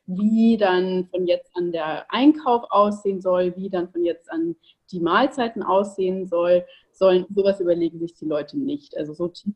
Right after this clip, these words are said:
gehen einfach die Pläne nicht. Das ist schon mal Punkt Nummer eins.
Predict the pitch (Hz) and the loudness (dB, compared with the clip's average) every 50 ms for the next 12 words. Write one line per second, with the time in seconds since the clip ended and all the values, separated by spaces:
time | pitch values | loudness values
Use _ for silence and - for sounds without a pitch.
0 | _ - 185 170 120 151 165 - - - 175 - - - 165 160 151 156 147 151 | _ -4 -2 -2 -2 -4 -8 -12 -14 -12 -12 -12 -8 -6 -6 -4 -2 -2 -2 -2
1 | 156 156 - 180 180 170 - - - 165 160 160 _ - 196 185 185 - 170 160 | -4 -4 -6 -8 -8 -8 -10 -6 -4 -4 -4 -6 _ -6 -6 -6 -4 -4 -6 -4
2 | 165 147 - - 180 190 233 269 302 294 - | -4 -6 -6 -4 -2 0 6 6 6 6 6